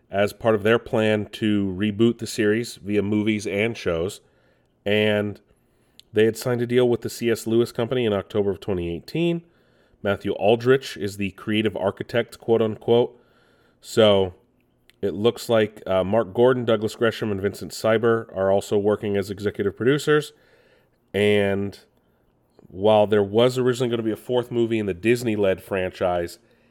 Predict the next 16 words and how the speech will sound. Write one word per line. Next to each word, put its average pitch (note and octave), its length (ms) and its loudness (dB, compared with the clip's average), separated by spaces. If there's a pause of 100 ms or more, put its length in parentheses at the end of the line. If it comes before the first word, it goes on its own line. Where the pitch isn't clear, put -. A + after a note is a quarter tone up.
(140)
it F2+ 140 -12
looks G2+ 500 -8
like, F#2+ 500 0 (680)
uh, E2 80 -6
it's E2 160 -10
gonna G2 120 -8
be F2+ 100 -6
now F#2 440 -2
completely A2+ 440 -2
rebooted F#2+ 460 -4
with F2+ 180 -6
Greta F#2 200 -4
Gerwig G#2 440 0
handling F2 400 -6
it. - 120 -18
So F#2 320 -4